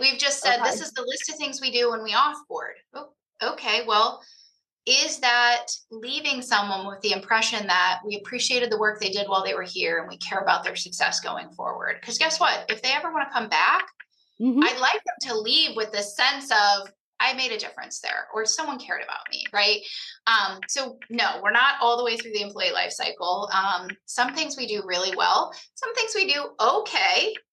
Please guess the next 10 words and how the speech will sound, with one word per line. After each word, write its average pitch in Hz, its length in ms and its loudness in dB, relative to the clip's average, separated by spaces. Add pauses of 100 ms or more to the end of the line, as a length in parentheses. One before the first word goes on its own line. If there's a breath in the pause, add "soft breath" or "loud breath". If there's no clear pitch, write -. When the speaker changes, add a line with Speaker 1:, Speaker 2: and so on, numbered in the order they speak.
(120)
Speaker 1:
and 220 180 2
we're 226 180 0
working 226 240 0
on 277 140 4
improving. 262 600 -4 (400 loud breath)
Um, 226 280 2
but 254 100 4
I 277 40 0
think 302 180 -4
that's 277 280 2